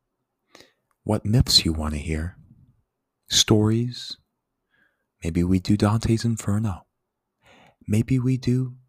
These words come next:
the Sack of Troy. Maybe we do parts of the Iliad or the Aeneid or my brother's book,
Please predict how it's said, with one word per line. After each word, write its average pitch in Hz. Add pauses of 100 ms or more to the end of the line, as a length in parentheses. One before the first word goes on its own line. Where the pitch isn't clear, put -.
(100)
the 104
Sack -
of -
Troy. 87 (840)
Maybe 85
we 85
do 90
parts -
of 92
the 90
Iliad 90 (600)
or 98
the 95
Aeneid 98 (800)
or 95
my 90
brother's 90
book, -